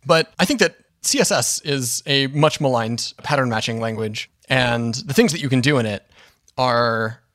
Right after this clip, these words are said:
incredibly useful, especially, uh, for expressing things that are possible in O camel, like highlighting every other row in a table a different color.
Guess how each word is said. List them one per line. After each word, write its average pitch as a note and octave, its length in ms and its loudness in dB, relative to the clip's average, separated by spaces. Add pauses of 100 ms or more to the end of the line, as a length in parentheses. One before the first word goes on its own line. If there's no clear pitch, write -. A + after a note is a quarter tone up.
incredibly D3 440 0
useful, A2 460 -6 (500)
especially, B2 680 -2 (100)
uh, G#2+ 540 -4
for A#2 340 0
expressing A#2+ 580 -2 (460)
things B3+ 160 2
that D#3 100 2
are C3+ 60 2
possible C#3+ 600 0
in C3 160 -4
O A2+ 80 -4
camel, G#3 500 -2
like D3+ 340 0 (520)
highlighting C3+ 560 2
every C#3 240 -2
other B2 240 -2
row A#2+ 320 2
in A#2 100 -4
a A#2 60 -2
table A2 500 -4 (200)
a - 60 -6
different A#2+ 280 -4
color. A2 400 0